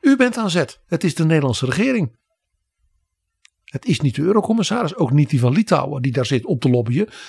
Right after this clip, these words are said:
Het is de Nederlandse regering, de Nederlandse ministers, hè, de Nederlandse bewindslieden, die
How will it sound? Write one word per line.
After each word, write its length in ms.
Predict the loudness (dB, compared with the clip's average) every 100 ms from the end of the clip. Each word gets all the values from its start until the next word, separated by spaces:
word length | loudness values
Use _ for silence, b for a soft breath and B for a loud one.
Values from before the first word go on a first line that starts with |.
| B
Het 220 | -4 0
is 200 | 0 0
de 160 | -2 0
Nederlandse 560 | 2 4 4 2 0
regering, 460 | -6 -6 -4 -2 -4
de 140 | -8 -6
Nederlandse 380 | -2 0 0 2
ministers, 600 | 2 2 -2 -6 -10 -12 b b b b
hè, 160 | -8 -8 _
de 120 | -8
Nederlandse 560 | -2 0 0 0 -4 -2
bewindslieden, 680 | 2 4 2 -2 -6 -8 b b b b b b 2
die 280 | 2 2